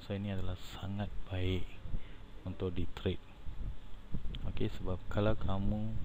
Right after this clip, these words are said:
buy sekarang, kamu dan close pada harga dia open satu point tiga tiga tujuh kosong,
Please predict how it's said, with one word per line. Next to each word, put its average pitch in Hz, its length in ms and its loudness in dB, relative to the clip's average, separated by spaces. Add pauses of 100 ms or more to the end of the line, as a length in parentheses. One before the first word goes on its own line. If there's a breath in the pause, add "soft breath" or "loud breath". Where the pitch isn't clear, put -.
(140)
buy 98 320 4 (160)
sekarang, 95 400 2 (240)
kamu 95 400 4 (480)
dan 92 300 2
close 110 320 0
pada 90 260 0
harga 92 320 2
dia 95 240 2
open 98 400 -4 (480)
satu - 240 0
point 90 240 0
tiga 90 220 0
tiga 90 260 0
tujuh 87 160 0
kosong, - 320 -2